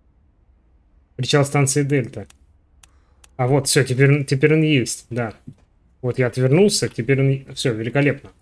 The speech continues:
То есть сюда я могу еще вернуться. Без напряга, по прямой прям. А, не, погоди, причал станции Дельта — это не то.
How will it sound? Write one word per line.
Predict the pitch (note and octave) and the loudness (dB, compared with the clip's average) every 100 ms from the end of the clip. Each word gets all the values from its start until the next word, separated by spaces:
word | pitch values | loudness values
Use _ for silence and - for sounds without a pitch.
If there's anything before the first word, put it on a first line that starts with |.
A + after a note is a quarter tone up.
| _ _ _ _ _ | _ _ _ _ _
То | A#2 | -6
есть | - | -2
сюда | C3+ F3+ | 2 2
я | |
могу | F3 C#3 | 4 2
еще | D3+ C#3 C#3+ | 2 2 2
вернуться. | C#3+ C#3 C3 - - _ _ _ _ _ | 2 2 0 -4 -14 _ _ _ _ _
Без | A#2 B2 | -8 0
напряга, | C3+ C3+ C#3+ C3+ A#2 | 2 2 2 2 0
по | B2 | -4
прямой | - D3 C3+ A#2 | -4 -2 -2 -2
прям. | A2+ G#2 - _ _ _ _ _ _ _ _ _ _ _ _ | -10 -14 -18 _ _ _ _ _ _ _ _ _ _ _ _
А, | C3 | 0
не, | C3 | 0
погоди, | A#2+ B2+ A#2 | 0 -2 -2
причал | - C3 - C#3 D3+ | -2 -2 2 2 2
станции | - C#3+ C3+ C3+ | 0 0 0 -2
Дельта — | A#2 C#3+ C#3+ B2+ | 0 0 0 -4
это | A#2 | -4
не | A#2+ | -6
то. | A#2 C3+ D#3+ | -6 -4 -4